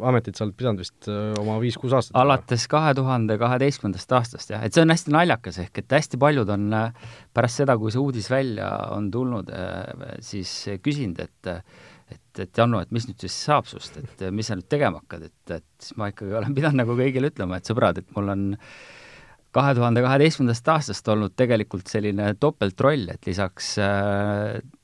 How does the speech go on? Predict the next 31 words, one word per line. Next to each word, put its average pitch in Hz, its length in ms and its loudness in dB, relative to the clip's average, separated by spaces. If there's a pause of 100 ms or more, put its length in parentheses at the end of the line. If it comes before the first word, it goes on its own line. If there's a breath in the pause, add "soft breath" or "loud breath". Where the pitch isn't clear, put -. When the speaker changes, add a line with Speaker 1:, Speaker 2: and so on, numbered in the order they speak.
Speaker 2:
ütleme 90 260 -8
siis 95 220 -8
abitreeneri 101 580 2
rollile, 101 460 2
mida 95 260 2
arvatavasti 95 540 -4
siis 90 240 -6
enamus 90 380 0 (440)
jalgpallisõpru 92 1400 -4
teavad, 92 380 -2 (240)
olen 98 180 0
ma 98 140 -2
olnud 107 240 -4
ka 101 100 -4
tehniline 113 380 -4
direktor, - 340 -6
mis 87 240 -10
on 90 80 -4
tegelikult 95 480 -6
Jalgpalliliidu 101 720 -4 (960 loud breath)
kui 95 80 -6
sellise, 101 360 -2 (720)
ütleme, 101 280 -4
organisatsiooni 131 720 4 (300)
jaoks 113 340 0
hästi 143 240 -2
oluline 120 520 0
positsioon 113 640 0
ja, 92 140 0 (200)
ja, 98 200 -2 (180)
ja, 98 220 -4